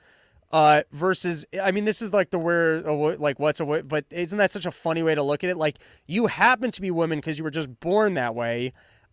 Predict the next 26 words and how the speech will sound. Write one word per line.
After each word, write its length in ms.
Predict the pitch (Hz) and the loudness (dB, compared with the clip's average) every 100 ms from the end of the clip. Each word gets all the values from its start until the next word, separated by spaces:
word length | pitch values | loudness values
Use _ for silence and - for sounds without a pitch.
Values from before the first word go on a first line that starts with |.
| _ | _
I 200 | 165 214 | 2 4
actually 420 | 226 208 - 170 147 | 4 0 -2 -6 -4
see 440 | - - 269 320 | -2 -2 0 0
myself 840 | 277 202 170 - 165 143 139 - - _ _ _ _ _ | 2 2 2 0 2 2 2 -2 -16 _ _ _ _ _
as 240 | 180 180 143 | 0 2 0
what, 220 | 202 180 | -4 -2
I, 320 | 185 196 240 | 4 4 4
I 180 | 175 233 | 4 4
actually 280 | 254 - 220 | 4 0 -2
deserve 640 | 175 170 139 208 233 226 | -2 -2 2 6 6 4
to 100 | - | 0
be 120 | 165 175 | -2 0
a 80 | |
woman 320 | 147 151 147 147 | 2 2 0 -4
because 280 | 143 165 156 | -4 -2 0
I 100 | 160 | 0
worked 420 | 143 156 156 - | 0 -2 -2 -4
on 160 | 127 | -8
it. 140 | 110 - _ | -8 -14 _
You 200 | 156 262 | 0 2
just 220 | 302 269 | 4 0
happen 400 | - 220 233 196 | 2 2 2 -2
to 80 | 143 | -4
be 100 | 156 | -2
a 60 | 143 | -2
lady, 400 | 131 123 117 | -2 -4 -8